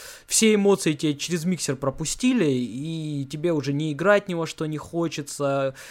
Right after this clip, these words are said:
Тебе как-то вот хочется там задержаться, ты еще с-, наверное, полгода, я до сих пор слушаю этот, э, коллектив Low Roar. Вот, э, она очень сильно в такое впечатление оказывает. Она ни на что не похожа. Вот дело в том, что она ни на что не похожа.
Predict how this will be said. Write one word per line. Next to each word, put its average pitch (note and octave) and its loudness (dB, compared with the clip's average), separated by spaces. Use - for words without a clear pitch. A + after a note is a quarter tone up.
Тебе E3+ 4
как-то - 0
вот F3+ -2
хочется G#3+ 4
там E3+ -2
задержаться, F#3 0
ты F3+ -4
еще D#3+ -4
с-, D3+ -8
наверное, E3 -2
полгода, F3+ 2
я D#3+ 0
до F3+ 0
сих - -6
пор E3+ 0
слушаю C#3 -4
этот, A#2 -8
э, A#2+ -8
коллектив D3 -4
Low C3+ -2
Roar. G#3 0
Вот, C3+ -2
э, B2 -4
она F3 4
очень F#3 4
сильно C#3+ 0
в - -10
такое C3+ -2
впечатление D#3+ -4
оказывает. - -2
Она G3 8
ни G#3 4
на F3+ 0
что - 0
не F3+ 0
похожа. B2+ -2
Вот A2+ -10
дело C#3+ 0
в - -6
том, A#3+ -4
что - -6
она D#3 -2
ни D3 -4
на B2+ -4
что F#3 -6
не F3 -4
похожа. A#2+ -6